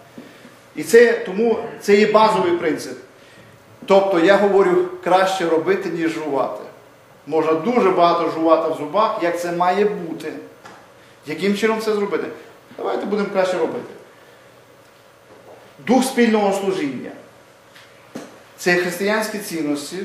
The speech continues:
тому ми тут зібралися. Спільна молитва, важка праця в поті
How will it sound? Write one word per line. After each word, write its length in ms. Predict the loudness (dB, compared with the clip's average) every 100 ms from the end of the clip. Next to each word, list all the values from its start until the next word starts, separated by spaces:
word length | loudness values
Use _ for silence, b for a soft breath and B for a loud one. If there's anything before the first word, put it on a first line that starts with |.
| -12 -18 -20 -20 -20 -20 -20 -16
тому 240 | -10 -6 -4
ми 80 | -4
тут 180 | -6
зібралися. 640 | -8 -4 -2 -2 -4 -10 -16 -18
Спільна 460 | -18 -8 -4 -2 -2
молитва, 520 | -2 -2 -4 -6 -10 -12 -16 -20 -8
важка 320 | -6 -2 2 2
праця 360 | 4 2 0 -4
в 320 | -8 -10 -6
поті 200 | -6